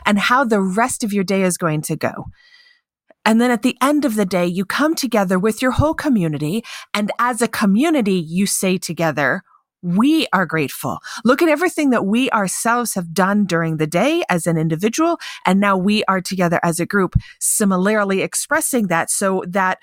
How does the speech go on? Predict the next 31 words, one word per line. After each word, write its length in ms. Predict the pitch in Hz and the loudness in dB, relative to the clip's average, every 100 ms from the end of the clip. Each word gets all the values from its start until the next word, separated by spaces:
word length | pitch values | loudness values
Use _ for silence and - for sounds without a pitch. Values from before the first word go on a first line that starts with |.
| - - - _ _ _ _ _ _ _ | -14 -20 -20 _ _ _ _ _ _ _
that 260 | 185 156 - | -2 -2 -4
positive 800 | - - 185 196 233 190 190 170 - | -8 -6 0 0 0 0 -2 -2 0
energy 480 | 196 208 202 170 208 | 0 2 0 0 0
that 200 | 175 147 | 0 -2
we've 420 | 185 180 165 180 | 0 0 -2 -6
tried 320 | - - 208 185 | -6 -2 0 0
to 100 | 185 | -2
establish 720 | - - 196 196 185 175 - - | -2 -2 -2 0 0 0 -2 -2
as 160 | 180 | -2
an 100 | 175 | 2
individual 520 | 175 170 180 262 233 196 | 2 0 0 0 0 -2
can 380 | - 220 196 | 0 0 0
come 340 | 180 - 208 208 | 0 0 0 0
together 880 | - 151 156 185 202 170 135 85 - _ _ _ - | -2 -6 -2 0 0 0 0 0 -4 _ _ _ -2
as 220 | 185 165 | 0 0
a 60 | 165 | -2
group. 440 | 147 156 - - - - _ _ _ _ _ _ - | -2 -4 -2 0 0 -2 _ _ _ _ _ _ -2
And 100 | 196 | 0
it, 140 | 185 | 2
it, 320 | 196 185 180 | 0 -2 -4
for 220 | 196 220 208 | -4 2 2
me, 260 | 240 269 | 4 2
that, 320 | 196 190 185 151 - - - _ _ _ _ _ _ _ | 2 0 -2 -6 -16 -20 -20 _ _ _ _ _ _ _
that 100 | 196 196 | -2 0
is 140 | 170 | 2
really 220 | 220 185 | 0 0
powerful 920 | 165 - 160 165 190 226 - 247 277 - _ _ - | -2 -4 0 2 0 -2 0 0 0 -6 _ _ -4
to 80 | 185 | -2
start 480 | - - 208 190 | -2 -2 0 2
as 160 | 175 175 | 2 0
one 400 | 160 170 170 190 | 0 0 2 0